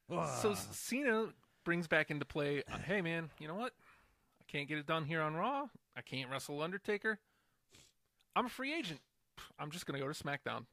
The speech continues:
Speaker 1: tomorrow night."
Speaker 2: I'm gonna find somebody.
Speaker 1: I dig it.
Speaker 2: So who would be a good match for, uh,
Speaker 1: Daniel Bryan.
Speaker 2: What?
Speaker 1: I don't know how they get there.
Speaker 2: What?
Speaker 1: But God, that would be money. God, that would be money. I,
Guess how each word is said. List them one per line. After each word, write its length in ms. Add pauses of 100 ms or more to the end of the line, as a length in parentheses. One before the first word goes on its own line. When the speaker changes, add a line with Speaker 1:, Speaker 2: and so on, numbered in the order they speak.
Speaker 1:
tomorrow 280
night." 220
Speaker 2:
I'm 120
gonna 240
find 280
somebody. 420 (840)
Speaker 1:
I 60
dig 400
it. 80 (100)
Speaker 2:
So 220
who 140
would 140
be 120
a 60
good 180
match 300
for, 340
uh, 240
Speaker 1:
Daniel 180
Bryan. 240 (1500)
Speaker 2:
What? 920 (320)
Speaker 1:
I 80
don't 100
know 80
how 160
they 100
get 220
there. 300 (560)
Speaker 2:
What? 240 (360)
Speaker 1:
But 140 (140)
God, 380
that 140
would 100
be 120
money. 380 (1600)
God, 260
that 100
would 120
be 100
money. 360 (1160)
I, 120